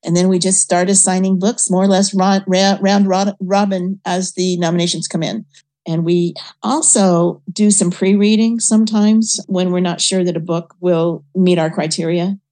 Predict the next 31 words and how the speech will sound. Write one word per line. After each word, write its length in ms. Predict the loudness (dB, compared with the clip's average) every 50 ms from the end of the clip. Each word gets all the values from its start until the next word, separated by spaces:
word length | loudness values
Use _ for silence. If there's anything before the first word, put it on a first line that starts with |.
| _ -6
You 80 | -4
know, 60 | -2
every 160 | -2 -2 -2 -2
once 200 | -2 -4 -4 -4
in 60 | -4
a 40 | -4
while 120 | -4 -4
we'll 120 | -4 -2
have 180 | -2 -2 -2 -4
a 60 | -8
theoretical 520 | -10 -8 -6 -4 -2 -2 -4 -4 -6 -10 -10
physics 380 | -8 -8 -6 -6 -6 -8 -8
book 340 | -6 -2 -2 -2 -2 -2 -4
or 220 | -4 -4 -4 -6 -12 _ _ _
something 640 | -2 -2 0 0 -2 -2 -4 -4 -4 -4 -2 -2
nominated 680 | -2 -2 -2 -2 -2 -2 -2 -2 -2 -4 -4 -6 -6 -8
that 280 | -8 -8 -8 -10 -14 _ _ _ _
we 120 | -8 -6 -6
don't 200 | -6 -6 -2 -2
send 300 | -2 -2 -2 -6 -8 -8
to 80 | -10
a 60 | -10
team. 420 | -10 -10 -12 -12 -12 -14 -14 -16 -16 _ _ _
And 80 | 2 4
I 20 |
guess 220 | 4 4 2 2
one 180 | 2 2 4 4
of 120 | 4 4
the 240 | 4 2 2 0 -2
things 420 | -4 -2 -2 0 0 0 -2 -2 0
that 320 | 0 0 0 0 -4